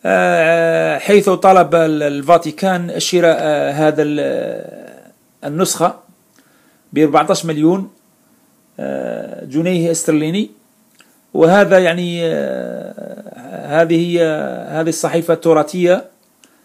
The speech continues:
آه، ذكر فيها الرسول صلى الله عليه وسلم،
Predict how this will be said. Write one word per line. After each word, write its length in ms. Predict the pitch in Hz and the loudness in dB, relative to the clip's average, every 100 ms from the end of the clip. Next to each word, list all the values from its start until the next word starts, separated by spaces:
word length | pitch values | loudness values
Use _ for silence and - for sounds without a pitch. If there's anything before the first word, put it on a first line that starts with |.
| _ _ _ _ _ | _ _ _ _ _
آه، 520 | 73 - 147 73 98 | -4 -2 -2 -4 -4
ذكر 380 | 139 170 185 180 | -2 0 4 2
فيها 1200 | 175 165 160 156 151 143 - 55 53 - - 160 | 2 0 2 0 -2 -4 -6 -8 -10 -14 -16 -14
الرسول 360 | 156 156 - 170 | -4 -4 0 0
صلى 140 | 170 | 0
الله 100 | 165 | 2
عليه 120 | 156 160 | 2 2
وسلم، 420 | 156 170 165 | 2 2 2